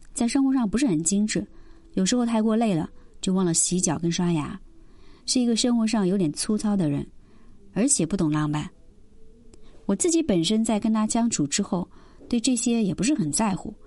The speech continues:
还可以忍受，那么在婚后过得就相安无事。有时候实在受不了呢，我会时不时地鞭策他一下。不触及底线的缺点还好，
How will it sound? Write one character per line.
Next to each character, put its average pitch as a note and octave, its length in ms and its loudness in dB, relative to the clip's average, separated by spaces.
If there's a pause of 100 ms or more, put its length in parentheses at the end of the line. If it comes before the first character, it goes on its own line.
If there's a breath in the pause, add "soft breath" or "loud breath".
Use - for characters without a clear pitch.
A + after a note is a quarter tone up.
(180 loud breath)
还 G#3 160 -2
可 C4+ 140 0
以 C#4 80 2
忍 F3+ 200 0
受， F#3 240 -2 (680 soft breath)
那 G#3 100 0
么 F3 80 4
在 E3 160 0
婚 G#3 220 0
后 - 240 -4 (760 soft breath)
过 - 140 -2
得 D3 80 0
就 D#3 100 -2
相 F3 220 0
安 E3+ 180 0
无 D3+ 140 -4
事。 - 260 -2 (1600 soft breath)
有 G#3+ 100 2
时 B3+ 100 2
候 F4 80 2
实 - 100 2
在 C#4 160 2
受 C#4 280 2
不 A3 40 2
了 G3 200 0
呢， E3 340 0
我 - 80 -18
会 F3 100 0
时 E3 160 0
不 F3+ 60 2
时 E3+ 140 -2
地 D3 160 0
鞭 G#3 180 2
策 E3 140 -2
他 - 160 -8
一 - 80 -6
下。 - 200 -2 (1040)
不 G#3 100 0
触 A3+ 200 2
及 G3 160 0
底 - 160 0
线 G3 160 4
的 D#3+ 100 2
缺 G#3 220 0
点 G3+ 200 -2 (140)
还 - 380 -4
好， - 260 -6